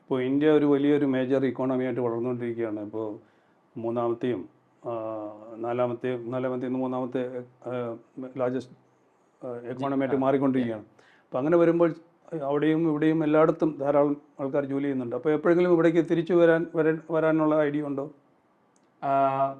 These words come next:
Speaker 2: തീ-, തീർച്ചയായും ഉണ്ട്. ഞാൻ, ആ, എക്കണോമിക്സ് പഠിക്കാൻ തന്നെ കാരണം, ആ,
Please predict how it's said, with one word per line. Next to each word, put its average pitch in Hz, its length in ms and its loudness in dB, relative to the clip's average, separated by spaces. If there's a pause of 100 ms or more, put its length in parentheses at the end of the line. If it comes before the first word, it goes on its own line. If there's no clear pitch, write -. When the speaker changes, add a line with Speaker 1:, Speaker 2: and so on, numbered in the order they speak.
Speaker 2:
തീ-, 175 140 -10
തീർച്ചയായും 180 460 -2
ഉണ്ട്. 107 260 -6 (100)
ഞാൻ, 131 520 -6 (140)
ആ, 139 200 -8
എക്കണോമിക്സ് 139 600 -10
പഠിക്കാൻ 147 460 -8
തന്നെ 147 140 -8
കാരണം, 131 500 -8
ആ, 127 120 -10